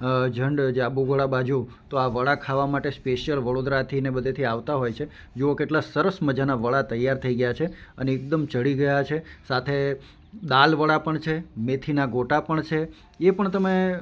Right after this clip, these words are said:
ખાઈ શકો છો. અને ભાવ આ ભાઈનો ખૂબ જ રિઝનેબલ છે અને આ ખરેખર એવું જ હોવું જોઈએ,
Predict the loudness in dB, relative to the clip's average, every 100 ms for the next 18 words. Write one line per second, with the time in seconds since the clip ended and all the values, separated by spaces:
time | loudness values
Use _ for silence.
0 | -10 -12 -2 0 0 -2 0 -2 -4 -8
1 | -12 -4 -2 0 2 6 6 4 -2 -2
2 | 2 4 4 0 0 0 0 0 -2 -2
3 | -2 -2 -6 -8 -12 -14 -14 -6 -4 -2
4 | 0 0 2 2 2 2 0 2 0 2